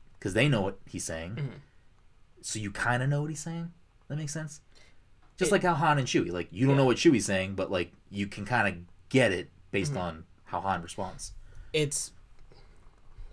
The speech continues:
Speaker 2: it's really funny. You keep comparing him to Chewie when, like, R two D two is right there doing the same shit. Everyone's talking to R two D two, he's going beep and boop, and they're like, "Yeah."
Speaker 1: Well, no, what I'm s-, what I'm saying is, like, uh, I feel like in this current trilogy,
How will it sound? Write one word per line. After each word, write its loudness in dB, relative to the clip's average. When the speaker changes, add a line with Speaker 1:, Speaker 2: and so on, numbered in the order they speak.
Speaker 2:
it's 0
really 6
funny. 6
You -2
keep -4
comparing 2
him 2
to -2
Chewie -2
when, 2
like, 4
R 4
two 0
D 2
two -2
is 0
right 6
there 4
doing 2
the -4
same 0
shit. -2
Everyone's -4
talking 4
to 4
R 2
two -4
D 0
two, -6
he's -4
going -2
beep -2
and -4
boop, -2
and -12
they're -8
like, -8
"Yeah." -8
Speaker 1:
Well, 10
no, 8
what 6
I'm 4
s-, -4
what 4
I'm 4
saying 2
is, 2
like, 2
uh, -8
I 2
feel 6
like 6
in -2
this 4
current -4
trilogy, -6